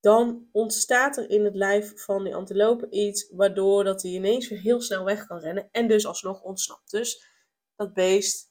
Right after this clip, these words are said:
dat is bevrijd en kan weer terug naar de kudde. Dus dat beest is niet eens dood. Dit is een hele natuurlijke reactie. Hij omschrijft het in zijn boek beter dan ik, maar dit is even de korte samenvatting. Ehm,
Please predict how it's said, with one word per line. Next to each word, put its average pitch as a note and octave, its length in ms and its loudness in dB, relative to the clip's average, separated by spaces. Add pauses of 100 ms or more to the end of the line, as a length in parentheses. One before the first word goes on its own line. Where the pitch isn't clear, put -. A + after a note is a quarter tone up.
dat - 140 -20
is - 120 -16
bevrijd G#3 520 -2
en G3 120 -14
kan F#3 160 -8
weer F3 100 -6
terug E3+ 240 -18
naar C#3 120 -12
de - 60 -20
kudde. - 200 -20 (100)
Dus - 480 -2
dat G#3+ 100 -8
beest A#3 200 0
is G#3+ 60 -8
niet G#3 180 -2
eens G3 160 -8
dood. - 320 -20 (140)
Dit G#3+ 120 0
is G#3+ 60 -4
een - 240 -6
hele C#4+ 280 0
natuurlijke A#3 460 -4
reactie. A3+ 560 -2 (460)
Hij A#3 120 4
omschrijft B3 300 0
het - 80 -10
in A3+ 60 -2
zijn G#3+ 140 -10
boek G3 160 -10
beter A#3 300 2
dan F#3 180 -8
ik, - 300 -6
maar G3 200 -6
dit G#3 140 -4
is - 60 -6
even F#3+ 200 -12
de - 60 -16
korte - 220 -20
samenvatting. G#3 680 -10 (720)
Ehm, A#3 460 -2